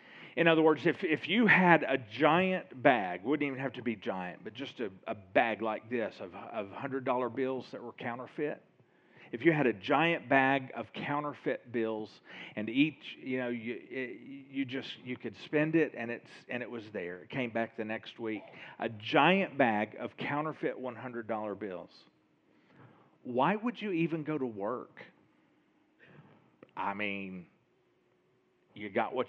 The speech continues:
you need, right? You, you would have a hard time getting out there and earning real money, right? Because you got all the counterfeit you need.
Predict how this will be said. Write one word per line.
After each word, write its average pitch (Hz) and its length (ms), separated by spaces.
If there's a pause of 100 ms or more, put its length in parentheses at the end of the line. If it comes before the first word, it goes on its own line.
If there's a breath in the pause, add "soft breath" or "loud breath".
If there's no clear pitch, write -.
you 123 100
need, 117 360
right? 90 420 (1400)
You, 151 560
you 180 180
would 233 140
have 160 160
a 151 100
hard 170 280
time 143 440
getting 180 360
out 160 360
there 120 360 (720 loud breath)
and 160 300
earning 170 600 (680)
real 202 460
money, 131 400
right? 123 420
Because 190 240
you 156 60
got 175 140
all 180 120
the 190 80
counterfeit 196 460
you 190 140
need. 240 400